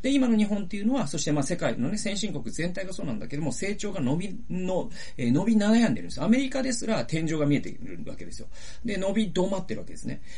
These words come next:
じゃあ伸び止まるとどうなるかというと、社会に不平等がもたらされ、貧困がもたらせ、され、そして万人の万人に対する闘争になるわけですよ。で、今年のですね、アタ-、アカデミー賞受賞作品、ノマドランドという作品はまさにアメリカの不平等を凝縮したような作品なんで、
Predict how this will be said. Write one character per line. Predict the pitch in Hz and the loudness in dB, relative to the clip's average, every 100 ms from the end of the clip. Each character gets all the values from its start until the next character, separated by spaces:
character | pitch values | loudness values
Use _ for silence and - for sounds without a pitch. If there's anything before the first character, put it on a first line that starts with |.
| - | -4
じ | 214 | -2
ゃ | |
あ | 202 | 2
伸 | 214 | 2
び | 254 254 | 2 0
止 | 254 | 0
ま | 254 | 0
る | 262 | 0
と | 214 180 | -2 -4
ど | 190 | -4
う | |
な | 196 | -4
る | 156 | -4
か | 156 | -4
と | 151 | -4
い | 202 | -4
う | |
と、 | 214 208 | -2 -2
社 | - 196 | 0 -2
会 | 170 135 | -2 -2
に | 156 | -2
不 | - - 135 | -2 0 0
平 | 160 196 | 0 -2
等 | 123 92 | -2 -4
が | 92 | -6
も | 92 | -6
た | - | -6
ら | 98 | -6
さ | 92 | -4
れ、 | 110 113 | -2 -2
貧 | - 170 175 | -2 -2 0
困 | 175 170 | 0 -2
が | 160 | -2
も | 147 | -4
た | 151 | -4
ら | 147 | -2
せ、 | 147 - - - | -2 -4 -6 -6
さ | - 151 | -2 -2
れ、 | 151 | -2
そ | 143 | -2
し | - | -2
て | 110 | 0
万 | 123 156 | 2 2
人 | 170 | 0
の | 165 147 | -2 -2
万 | 139 156 | -2 0
人 | 151 151 | -2 -2
に | |
対 | 151 147 | -2 -4
す | |
る | 113 | -4
闘 | - 107 110 | -4 -2 -2
争 | 120 | 2
に | 117 | 2
な | 117 | 0
る | |
わ | 92 | -2
け | |
で | - | -6
す | - | -6
よ。 | - - - | -6 -6 -4
で、 | 139 | -2
今 | 165 | 0
年 | 175 175 202 | 0 0 0
の | 190 | -2
で | |
す | 120 117 | 0 0
ね、 | 104 | 2
ア | 104 | 4
タ-、 | - - | 4 6
ア | |
カ | - 143 | 6 8
デ | 151 | 6
ミ | 156 165 | 4 0
ー | |
賞 | 123 | 0
受 | 95 - | -2 -2
賞 | 123 113 | -2 0
作 | 120 - | -2 -4
品、 | 98 95 | -4 0
ノ | 104 | 4
マ | 123 131 | 4 4
ド | 131 | 2
ラ | 139 | 0
ン | 127 | 0
ド | 107 | 0
と | 104 92 | -4 0
い | 110 | 0
う | |
作 | 107 110 113 | 0 -2 -2
品 | 110 | 0
は | 113 | 0
ま | 110 | 0
さ | 127 | 0
に | 123 123 | 0 2
ア | - | 4
メ | 117 | 2
リ | 143 | 2
カ | 151 | 0
の | 147 | -2
不 | - 117 | 0 2
平 | 131 170 110 | 2 0 0
等 | |
を | 95 101 | -4 -4
凝 | 101 110 | -2 0
縮 | 113 139 | 0 -4
し | - | -4
た | 127 | -4
よ | |
う | 113 | -4
な | |
作 | - - 101 | -6 -8 -6
品 | 113 | -2
な | 113 104 | -2 -2
ん | |
で、 | 87 | -6